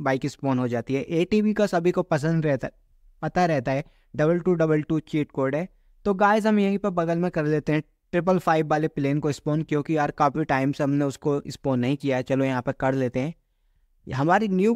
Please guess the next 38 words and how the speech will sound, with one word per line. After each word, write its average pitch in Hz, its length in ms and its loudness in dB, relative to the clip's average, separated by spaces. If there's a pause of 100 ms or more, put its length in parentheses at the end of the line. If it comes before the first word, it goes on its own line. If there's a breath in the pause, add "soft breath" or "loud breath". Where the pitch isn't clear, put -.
केटीएम 175 420 2
का 156 140 0
हमारा 147 360 0
गाइस 135 300 -4
चीट 131 220 -2
कोड 123 240 -2
है 131 80 0
डबल 139 360 0
वन 156 140 0
नाइन 123 280 0
ज़ीरो, 131 260 -2
उसको - 340 -4
यहाँ 151 200 0
पे 170 140 -2
साइड 170 380 0
में 196 120 0
जाके 160 280 0
स्पॉन 139 320 -2
कर 127 160 -2
देते 123 220 -4
हैं 165 160 -4 (340)
डबल 151 320 0
वन 170 180 0
नाइन 143 260 2
ज़ीरो 131 260 -2
से। 190 180 -2 (1500)
चलो, 139 180 2
यहीं 151 280 2
पे 175 160 0
स्पॉन 143 320 -2
कर 127 120 -4
लेते 117 220 -4
हैं 127 80 -2
डबल 143 240 0
वन 165 160 0
नाइन 143 260 0
ज़ीरो 127 260 -2
से। 160 160 -6